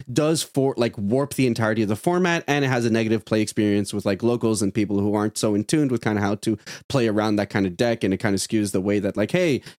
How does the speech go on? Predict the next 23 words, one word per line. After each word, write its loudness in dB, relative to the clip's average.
eight 2
cards 0
in 4
my 2
sideboard 0
or 2
Axebiter 0
exclusive 0
cards, 0
even 2
though, 2
uh, 0
half -2
my 2
deck 0
is 0
already 2
Axebiter -2
exclusive, -4
right? -2
So -2
those 0
weren't 0